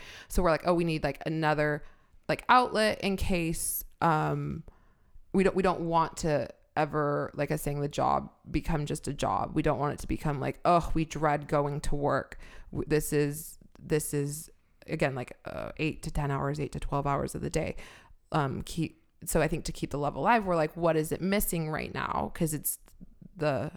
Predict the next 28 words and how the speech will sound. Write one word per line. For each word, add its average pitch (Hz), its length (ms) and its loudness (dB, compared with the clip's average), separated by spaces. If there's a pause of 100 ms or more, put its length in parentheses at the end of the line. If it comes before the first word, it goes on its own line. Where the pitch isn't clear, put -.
the, 147 560 -2 (160)
how - 160 4
architecture 160 500 2
is, 151 260 4
is 143 140 -4
you're 151 80 2
not 143 240 2
doing 151 260 2
everything 139 480 -2
all 139 140 2
the 127 80 -2
time. 151 220 -2
It 139 80 -6
depends 147 280 2
on 143 120 -4
the 147 80 -6
phase 156 320 -2
of 190 260 -2
it 202 180 -4
is. 226 180 2
So 190 60 2
if 156 80 0
it's 151 120 -6
in 156 100 -4
construction, 175 540 -4
maybe 165 160 -2
you're 170 100 -4
not 180 180 0